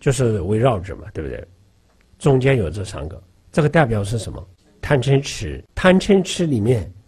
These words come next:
痴是最坏，所有的轮回不幸的都是依于无明我执而产生者。我们想要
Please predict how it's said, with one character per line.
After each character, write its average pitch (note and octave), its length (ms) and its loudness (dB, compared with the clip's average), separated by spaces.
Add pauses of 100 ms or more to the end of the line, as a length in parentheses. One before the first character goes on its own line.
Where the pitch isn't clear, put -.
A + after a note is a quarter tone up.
(320)
痴 - 260 -4
是 C3 260 -4
最 G#2+ 200 -4
坏， - 240 -14 (100)
所 E3 380 8
有 F#3+ 140 12
的 D#3 100 8
轮 C3+ 280 6
回 E2 420 -4 (180)
不 - 60 0
幸 - 240 0
的 G#2 100 -4
都 C#3+ 200 0
是 - 280 -10 (760)
依 F#3+ 240 2
于 G2 300 -2 (640)
无 C#3+ 200 4
明 C#3+ 320 4 (280)
我 G2 300 0
执 F#2 440 -10 (320)
而 D#2+ 160 -8
产 - 240 -8
生 D#2+ 220 -12
者。 - 100 -16 (280)
我 G#2+ 180 -4
们 F3 280 2 (540)
想 - 340 2
要 G3+ 220 6